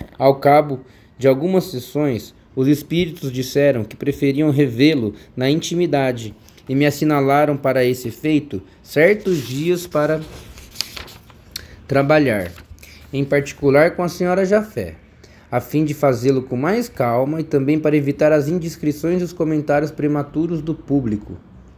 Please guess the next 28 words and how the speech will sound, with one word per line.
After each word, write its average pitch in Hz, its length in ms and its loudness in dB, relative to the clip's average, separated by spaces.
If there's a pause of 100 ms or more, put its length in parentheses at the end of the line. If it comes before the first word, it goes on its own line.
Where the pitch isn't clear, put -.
(420)
Ou 151 120 2
seja, 95 480 -4
gente, 87 340 -12 (260)
os 127 120 -2
espíritos 165 500 -4
queriam 151 240 0
marcar 143 340 -2
reuniões 165 680 0
com 120 120 -10
Allan 113 160 -6
Kardec, 113 540 -4 (540)
mas 131 160 0
tinham 156 160 0
que 151 60 -8
ser 156 100 -2
em 151 100 2
dias 147 320 0
certos, 143 560 0
em 135 80 -4
horários 139 280 2
certos, 131 520 -2
com 127 140 -10
pessoas 135 500 -2
certas, 127 560 -4
com 120 180 -10
a 123 80 -6
médium 131 380 -2
certa, 120 580 -4